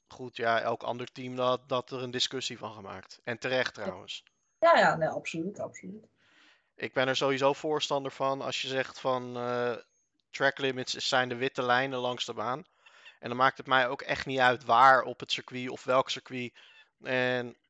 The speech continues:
Speaker 1: ja, ik snap dat je niet overal een muur neer kan zetten, want dan is het helemaal duidelijk. Maar nou ja, als jij een witte lijn hebt en je gaat er overheen met de hele auto, ja, dan
Speaker 2: Ja.
Speaker 1: wordt je tijd afgenomen. Moet altijd zo zijn.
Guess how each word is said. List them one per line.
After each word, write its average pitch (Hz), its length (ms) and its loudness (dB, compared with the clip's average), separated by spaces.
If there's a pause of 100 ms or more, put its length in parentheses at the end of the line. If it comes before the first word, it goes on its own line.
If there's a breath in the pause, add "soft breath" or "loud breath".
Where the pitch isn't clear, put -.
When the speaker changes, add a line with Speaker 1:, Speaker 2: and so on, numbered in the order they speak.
(140)
Speaker 1:
ja, 127 260 2
ik 127 120 -6
snap - 220 -2
dat 135 120 -12
je 135 60 -14
niet 131 140 -6
overal 131 320 0
een 127 100 -6
muur 147 220 0
neer 127 200 0
kan 120 160 -8
zetten, 123 280 -4
want 120 140 -10
dan 131 160 2
is 123 100 -4
het 123 100 2
helemaal 117 340 2
duidelijk. 135 580 0 (1000 loud breath)
Maar 117 400 -2
nou 104 180 -8
ja, 98 300 -6 (240)
als - 220 -4
jij 117 380 2
een 127 100 -8
witte 120 260 -4
lijn 123 260 2
hebt 117 140 -6
en 120 80 -4
je 117 80 -2
gaat 123 260 2
er 120 60 -2
overheen 120 640 0 (400)
met 123 180 -6
de 127 60 2
hele 131 280 6
auto, 123 640 4
ja, 120 180 -2
dan 117 340 -6
Speaker 2:
Ja. - 200 0
Speaker 1:
wordt 131 260 -2
je 139 100 -8
tijd 170 260 6
afgenomen. 143 420 -2
Moet 131 160 -10
altijd 151 400 2
zo 151 160 -4
zijn. 131 320 -6